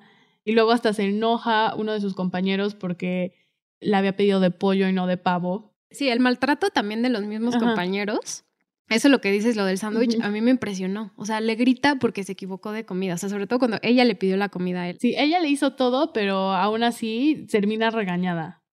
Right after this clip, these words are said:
Speaker 1: Y luego sa-, vemos que también se tiene que resolver las inquietudes de la esposa del jefe. Y luego el jefe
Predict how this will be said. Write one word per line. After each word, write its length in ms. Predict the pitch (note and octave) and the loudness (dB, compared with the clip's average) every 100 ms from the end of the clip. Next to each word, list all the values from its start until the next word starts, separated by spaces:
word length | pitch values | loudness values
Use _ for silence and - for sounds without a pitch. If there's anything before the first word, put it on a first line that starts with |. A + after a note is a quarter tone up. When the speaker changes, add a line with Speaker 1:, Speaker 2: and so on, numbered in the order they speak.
| _ | _
Speaker 1:
Y 80 | - | -2
luego 160 | A#3+ C4+ | 0 2
sa-, 120 | C4 | 0
vemos 320 | G#3 A#3 B3 B3+ | 0 0 0 0
que 80 | A3 | 0
también 300 | G3+ G#3 G#3+ | 2 2 0
se 140 | A3+ | -2
tiene 280 | A3+ A3 A3+ | 0 0 0
que 580 | A#3 G3+ F#3+ F#3 F3+ - _ _ _ _ - | 0 2 2 0 -2 -6 _ _ _ _ -12
resolver 580 | G#3+ A3+ A3 A3 A3 | -2 0 2 2 2
las 220 | A#3+ C4 B3 | 2 0 0
inquietudes 840 | G3 G3 F#3 - G#3 G#3 A3 A3 | -2 -2 -6 -2 0 2 2 2
de 120 | F#3+ | 0
la 100 | F3+ | 0
esposa 400 | F3+ - G#3 A#3 | -2 -4 -4 0
del 180 | G3+ F3+ | 0 -2
jefe. 460 | G3 F#3+ A3 D4+ G#4 _ _ _ | -4 -8 -8 -8 -10 _ _ _
Y 160 | - | 0
luego 880 | A#3 A3+ A#3 A#3 B3 - - _ _ _ | 2 4 4 4 4 0 -6 _ _ _
el 240 | - A3+ G#3 | 0 2 0
jefe 640 | - C4+ C4+ - A#3 C4 | 0 0 0 2 2 2